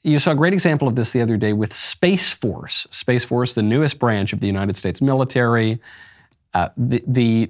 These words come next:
top brass over there at Space Force, that this lieutenant general lady, her name is Deanna M. Burt, openly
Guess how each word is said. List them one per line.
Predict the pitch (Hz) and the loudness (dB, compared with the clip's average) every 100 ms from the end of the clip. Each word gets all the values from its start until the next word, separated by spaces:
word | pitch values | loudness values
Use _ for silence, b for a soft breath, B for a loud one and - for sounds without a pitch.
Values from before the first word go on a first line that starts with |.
| - | -2
top | - 185 - | 2 2 2
brass | 143 135 143 151 - | 2 4 4 2 0
over | 120 101 101 | -2 0 0
there | 98 95 | 0 -2
at | - | -4
Space | - 196 220 - | -4 -2 0 -2
Force, | - 98 71 95 - - - _ _ _ _ _ _ - | -4 -6 -6 -10 -10 -12 -14 _ _ _ _ _ _ -4
that | 120 - | -2 0
this | 120 - - - - | -2 -2 -8 -10 -4
lieutenant | 107 120 120 - 170 160 113 | 0 0 0 2 2 2 0
general | 87 127 151 127 107 | 2 2 2 2 2
lady, | 98 92 78 92 98 | 0 -4 -4 -2 -2
her | 107 | 0
name | 104 104 113 110 | 0 0 0 0
is | 107 104 101 - - _ _ _ - | 0 -2 -6 -8 -12 _ _ _ 0
Deanna | 123 123 120 139 165 165 - | 2 4 4 4 4 2 0
M. | 131 139 120 | 2 2 2
Burt, | 110 127 120 69 85 - - _ _ _ _ - | 0 2 2 -2 -10 -12 -20 _ _ _ _ 0
openly | 135 196 220 247 240 226 220 220 226 226 | 2 2 2 2 4 4 4 2 0 -4